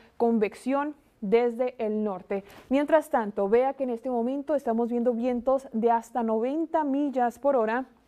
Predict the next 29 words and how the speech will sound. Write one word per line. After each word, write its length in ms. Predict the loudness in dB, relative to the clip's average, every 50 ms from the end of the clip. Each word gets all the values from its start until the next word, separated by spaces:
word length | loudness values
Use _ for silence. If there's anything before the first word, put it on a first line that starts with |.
| _ _ _ _ _ _ _ -20 -20 -8
sobre 360 | 0 4 4 4 4 4 0
lo 160 | 0 -2 -2
que 180 | -2 -2 -2 -2
es 160 | -2 -4 -6 -12 -20 -20 -12 -2
este 400 | 2 4 4 4 2 -2 -2 -2
huracán 540 | 0 -2 -2 -2 -2 0 0 0 0 0 0
categoría 640 | -2 -2 -2 0 0 0 0 2 2 2 2 2 2
uno. 320 | 2 0 0 -2 -4 -6 -10 _ _ _ _ _ _ -4
Continuará 600 | -2 0 0 2 2 4 4 4 4 4 2 0 -2
con 120 | -6 -6
su 140 | -6 -4 -4
trayectoria 640 | -2 0 0 0 0 0 0 0 0 2 0 0 0 0
hacia 440 | -2 -2 -2 -2 -4 -4 -2 -2
el 280 | 0 2 0 0 2 2
noroeste, 600 | 2 2 2 4 4 4 2 2 -2 -4 -8 -4
pero 180 | -4 -2 -4 -2
familia, 480 | -4 -4 -2 0 2 2 2 0 -2 -6 -16 _ _ -2
no 320 | 0 2 4 4 4 2
se 120 | 2 0 0
detiene 580 | 0 0 0 -2 -4 -4 -4 -4 -6 -8 -8 -4
en 160 | -2 0 2
huracán 320 | 4 2 2 2 0 -2
categoría 460 | -2 -2 -2 0 0 2 2 2 2 2
uno. 260 | 0 0 0 0 2
Vea 220 | 2 0 0 0
que 100 | -4 -6
se 80 | -6 -6
estará 280 | -4 -2 -2 -2 -2
fortaleciendo 880 | -2 -4 -4 -2 -2 -2 -2 -2 -4 -4 -2 -2 0 2 4 2 2 2